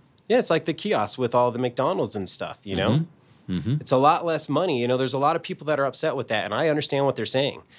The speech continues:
Speaker 1: But at the other side of that coin, I'm looking at it as an opportunity, as I wanna build a company that has a national presence where McDonald's is hiring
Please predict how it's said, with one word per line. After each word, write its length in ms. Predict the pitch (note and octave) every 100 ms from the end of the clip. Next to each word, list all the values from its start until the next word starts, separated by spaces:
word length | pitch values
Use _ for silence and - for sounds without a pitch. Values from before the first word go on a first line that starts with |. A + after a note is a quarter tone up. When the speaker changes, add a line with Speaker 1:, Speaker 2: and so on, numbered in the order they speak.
| - _ -
Speaker 1:
But 140 | A#2
at 140 | A#2
the 100 | A#2
other 160 | A#2 D3+
side 300 | C#3 C#3 D3
of 40 |
that 200 | C#3+ C#3+
coin, 360 | - C#3+ E3+ E3+ -
I'm 260 | A2 F3
looking 280 | D#3+ D3 C#3
at 140 | B2+ B2
it 100 | A#2+
as 180 | A2+
an 80 | A2+
opportunity, 720 | A2+ - G2 - D3 G#2 F2 -
as 120 | G2
I 120 | A#2
wanna 240 | C#3 C3 A2
build 240 | A#2 A2+
a 60 | G2+
company 420 | - A#2+ A#2+ A2+
that 140 | G#2
has 200 | A2 G#2
a 40 | G2+
national 560 | G#2+ A#2+ C3 C#3 A#2
presence 640 | G2+ - C3 C3+ A2 G2 G#2+
where 180 | G#2+ G#2
McDonald's 540 | G#2 - B2 A#2+ G2+
is 100 | G2
hiring 460 | - C3 B2+ G#2+